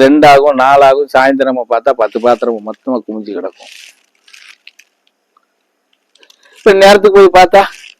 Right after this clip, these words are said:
இவ்வளவு கிடக்காகும், சரி காலைக்கு கழுவிக்குருவோம், அது நான் கண்ணாடியே மூடுறேன் அப்படின்னு சொல்லுவோம்.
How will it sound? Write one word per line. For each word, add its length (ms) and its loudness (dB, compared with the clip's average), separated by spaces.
இவ்வளவு 360 0
கிடக்காகும், 560 -2
சரி 180 0
காலைக்கு 480 0
கழுவிக்குருவோம், 560 -2
அது 200 -14
நான் 180 -16
கண்ணாடியே 440 -12
மூடுறேன் 420 -20
அப்படின்னு 480 -4
சொல்லுவோம். 320 -18